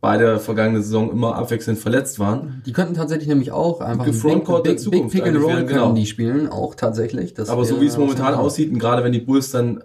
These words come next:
Speaker 1: Lavin nächstes Jahr maxen oder near maxen sollten, ich fürchte, die einzige Lösung für Markkanen, pro Markkanen wäre oder für Kader zu traden.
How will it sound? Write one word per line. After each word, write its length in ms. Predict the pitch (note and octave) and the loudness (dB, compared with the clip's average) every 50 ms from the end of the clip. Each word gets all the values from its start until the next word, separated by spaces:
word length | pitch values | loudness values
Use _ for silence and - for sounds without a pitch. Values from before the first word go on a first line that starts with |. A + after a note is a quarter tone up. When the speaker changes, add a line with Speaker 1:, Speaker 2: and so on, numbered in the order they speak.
| - _ | -14 _
Speaker 1:
Lavin 640 | - A2 A2 G#2+ A#2+ C3 B2+ B2+ B2 B2 B2 B2 - _ _ _ | -2 -2 0 0 2 2 2 2 0 0 -2 -4 -8 _ _ _
nächstes 400 | - A2 A#2 A#2+ - A#2+ A2+ - | 0 0 0 0 -2 -6 -6 -2
Jahr 340 | B2+ A2+ A2+ A2 A2 G#2+ G#2 | 0 2 2 2 2 2 2
maxen 480 | G#2 A2 A#2 B2+ - - - C#3+ C3 | 2 2 0 0 -4 -6 -6 -4 -2
oder 160 | A#2+ A2+ A2+ A2 | 0 2 2 2
near 260 | A2+ B2+ C#3 C#3+ C3+ | 2 2 2 0 0
maxen 460 | A#2+ A2+ A#2+ - - - - C3 A#2 | 0 0 -2 -2 -4 -6 -8 -6 -4
sollten, 520 | G#2+ A2+ A2+ A#2+ A#2+ A#2+ C3+ C3+ C3 - - - _ _ _ _ _ _ _ _ _ _ _ _ _ - | 0 2 2 2 2 0 -4 -8 -10 -12 -18 -20 _ _ _ _ _ _ _ _ _ _ _ _ _ -14
ich 200 | - - - - | -14 -12 -8 -2
fürchte, 300 | - D3 C#3+ - - C#3 | 2 2 2 2 0 -4
die 120 | C#3 A2+ | -2 -2
einzige 340 | G2 B2 C3+ - D3 B2+ A#2 | -2 -2 -4 -4 -4 -2 -2
Lösung 500 | G#2+ A#2 C#3 D#3+ D3+ A#2+ A2+ - - - - _ _ _ _ | 0 2 2 2 2 2 0 -2 -4 -8 -14 _ _ _ _
für 240 | _ - - E3+ G3 F#3+ | _ -6 0 2 4 4
Markkanen, 600 | D#3 A#2+ A#2+ B2 - - C3 C3 C3 - - - | 4 4 2 0 -2 -4 -6 -6 -6 -6 -4 0
pro 160 | C#3 D3+ D#3 | 2 4 4
Markkanen 500 | D3+ - A2+ A2 - - A#2+ A2+ A2 G#2+ | 4 2 0 -2 -2 -2 -2 -2 0 2
wäre 180 | A2+ A#2 A#2+ | 2 2 4
oder 160 | A#2+ A2+ A2 G#2+ | 4 2 2 0
für 420 | - - G#2 - - - - - | 0 -2 -4 -4 -6 -10 -14 -8
Kader 600 | - A2+ G#2+ G#2 - - - - - - - - - - - - _ _ _ _ _ - | -4 0 0 2 2 2 2 0 -2 -4 -12 -16 -20 -20 -20 -20 _ _ _ _ _ -8
zu 140 | - A#2 | -6 -6
traden. 420 | A2 - - - E3+ C3 G#2 G2+ | -4 0 0 2 2 2 0 0